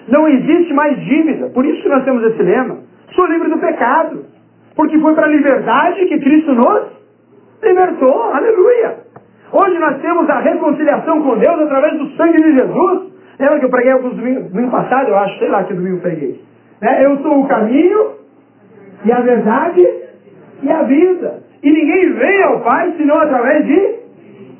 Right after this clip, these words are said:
Bom, não tem outro caminho. Não tem outra fórmula mágica. É, a gente só vai pra Deus Pai através do sangue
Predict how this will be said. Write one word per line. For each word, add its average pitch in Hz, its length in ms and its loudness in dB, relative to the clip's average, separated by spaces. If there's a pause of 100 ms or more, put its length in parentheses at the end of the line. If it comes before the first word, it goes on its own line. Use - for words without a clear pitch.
Bom, 330 180 2
não 233 80 0
tem 302 120 -4
outro 339 180 -2
caminho. 233 500 -2 (760)
Não 254 220 2
tem 330 120 -2
outra 277 260 0 (120)
fórmula 196 420 0
mágica. 143 540 -8 (580)
É, 262 60 0
a 254 100 2
gente - 380 -2
só 269 180 2
vai 311 200 0
pra - 160 0
Deus 302 360 0
Pai 277 460 -2 (220)
através 277 800 0 (220)
do 269 120 2 (320)
sangue 370 680 0